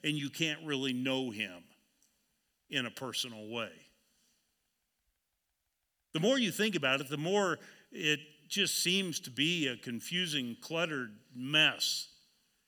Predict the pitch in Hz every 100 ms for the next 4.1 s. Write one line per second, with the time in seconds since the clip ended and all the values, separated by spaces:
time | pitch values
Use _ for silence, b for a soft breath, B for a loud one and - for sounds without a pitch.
0 | _ _ _ _ _ _ _ - 139 147
1 | 160 156 190 151 170 190 151 139 123 147
2 | 175 165 127 107 151 160 156 131 135 156
3 | 151 110 - - 131 - 160 160 160 -
4 | -